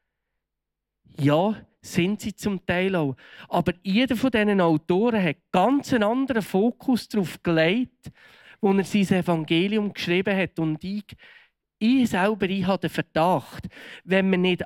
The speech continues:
alle vier von diesen Evangelien in der Bibel hätten, unser Bild vom, von der Geburt und vom Leben und vom Sterben von Jesus Christus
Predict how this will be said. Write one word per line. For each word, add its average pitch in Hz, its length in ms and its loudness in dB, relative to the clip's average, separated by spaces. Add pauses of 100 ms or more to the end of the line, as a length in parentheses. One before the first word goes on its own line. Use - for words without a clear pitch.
(120)
alle 262 300 2
vier 247 260 0
von 240 180 -4
diesen 202 180 2
Evangelien 185 760 0
in 165 140 -8
der 156 100 -4
Bibel 220 360 -2
hätten, 160 800 -4 (480)
unser 180 540 0
Bild 247 600 0 (300)
vom, 175 500 -2 (1300)
von 180 160 0
der 175 80 -2
Geburt 196 560 -2
und 175 160 -4
vom 160 260 0
Leben 202 440 0
und 175 160 -4
vom 160 240 -2
Sterben 196 520 -4
von 156 120 -2
Jesus 196 500 -2
Christus - 680 -6